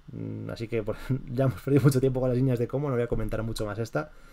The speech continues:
Pero eso, si quieres seguir jugando Tigres, pues es un apoyo extra, una carta más que te da, que te da bufo a los Tigres. Nombras Crouching Tiger y ya está. Wander with Purpose. Amarilla, cuesta cero, defiende tres, base dos.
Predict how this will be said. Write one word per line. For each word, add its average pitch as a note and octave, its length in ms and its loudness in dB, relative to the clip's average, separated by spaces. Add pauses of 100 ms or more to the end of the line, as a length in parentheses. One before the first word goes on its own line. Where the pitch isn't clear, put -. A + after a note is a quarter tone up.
(380)
Pero A#2+ 160 6
eso, G#2+ 160 4
si - 140 -10
quieres C3+ 240 6
seguir C3 160 4
jugando A#2+ 280 2
Tigres, C3+ 300 4
pues A2+ 180 -4
es A2 120 -6
un A#2+ 80 0
apoyo A2 340 -2
extra, D3 320 -2
una A2+ 240 -4
carta G#2+ 320 -8
más A2+ 220 -6
que A2 160 -6
te G2+ 120 -10
da, G#2 300 -4 (560)
que - 80 -20
te A#2+ 80 0
da A2 140 0
bufo A2+ 200 -4
a G#2+ 40 0
los - 160 -8
Tigres. - 360 -12 (1120)
Nombras G#2 300 -4
Crouching A2 320 -6
Tiger A#2+ 300 -4
y A2+ 180 -8
ya - 80 -16
está. - 160 -20 (1900)
Wander G3 260 8
with G3 160 6
Purpose. C#3 680 2 (640)
Amarilla, D3 420 8
cuesta D3+ 240 4
cero, E3+ 160 8
defiende C#3+ 280 6
tres, E3 320 4
base A#2+ 340 -2
dos. D#3 500 4